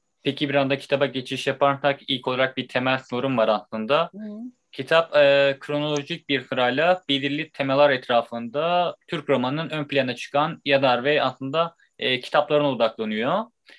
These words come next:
Speaker 2: Hı hı.
Speaker 1: E, sizin aslında bu kitaba girmemiş de çeşitli makale ve, e, yazılarınız var. Sempozyum
Speaker 2: Hı.
Speaker 1: bildirileri de var. Onun haricinde
Speaker 2: Hı.
Speaker 1: işte K yirmi dörtte, Birikim'de gibi farklı yerlerdeki, e, makalelerini
Speaker 2: Hı.
Speaker 1: de söz konusu, peki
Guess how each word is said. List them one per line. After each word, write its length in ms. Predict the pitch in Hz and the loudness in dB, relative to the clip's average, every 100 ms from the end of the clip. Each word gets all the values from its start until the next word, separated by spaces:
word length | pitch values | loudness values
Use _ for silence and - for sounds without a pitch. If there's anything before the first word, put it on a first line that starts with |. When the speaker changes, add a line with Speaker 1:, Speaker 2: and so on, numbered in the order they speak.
| - | -12
Speaker 2:
Hı 60 | |
hı. 160 | 190 185 | -8 -6
Speaker 1:
E, 220 | 123 127 - | -6 -6 -10
sizin 180 | 147 | -6
aslında 340 | 165 160 170 160 | -4 -2 -4 -4
bu 60 | |
kitaba 240 | 151 160 151 | -4 -2 -2
girmemiş 460 | 147 151 151 160 | 0 -2 -4 -2
de 100 | 131 | -4
çeşitli 360 | 127 123 123 131 | -2 -6 -6 -2
makale 440 | 127 120 123 123 | -2 2 2 2
ve, 180 | 120 123 | 0 -2
e, 140 | - 117 | -2 -4
yazılarınız 800 | 117 117 123 117 120 131 170 156 | -4 -2 -2 0 0 0 -2 2
var. 220 | 117 - _ _ - - | 2 0 _ _ -12 -4
Sempozyum 420 | 131 196 113 123 | -2 -2 -4 -4
Speaker 2:
Hı. 40 | |
Speaker 1:
bildirileri 520 | 120 113 120 120 120 117 | -6 -4 -4 -2 -2 0
de 100 | 110 | 4
var. 160 | 117 | 4
Onun 120 | 117 120 | 2 -2
haricinde 640 | 117 120 - 117 117 120 | 0 0 0 -4 -2 -4
Speaker 2:
Hı. 40 | - _ _ - | -6 _ _ -12
Speaker 1:
işte 240 | - 113 | -8 -4
K 200 | - 123 | 2 4
yirmi 180 | 120 117 | 4 0
dörtte, 440 | 113 - 120 120 | -4 -4 -6 -4
Birikim'de 360 | 117 110 120 117 | -6 -6 -6 -6
gibi 300 | 110 123 127 | -4 -6 0
farklı 300 | 120 110 123 | 0 2 2
yerlerdeki, 640 | 120 120 117 117 - 131 | 2 4 2 0 -6 -6
e, 360 | 131 117 110 117 | -4 -2 -2 0
makalelerini 560 | 113 117 123 117 117 120 | -2 0 2 2 -2 -4
Speaker 2:
Hı. 40 | |
Speaker 1:
de 140 | 110 - | -4 -6
söz 80 | 98 - | -12 -8
konusu, 480 | 104 - 175 202 - - - - - - | -10 -6 -4 -4 -6 -20 -20 -20 -18 -6
peki 340 | 185 185 196 | -4 0 -2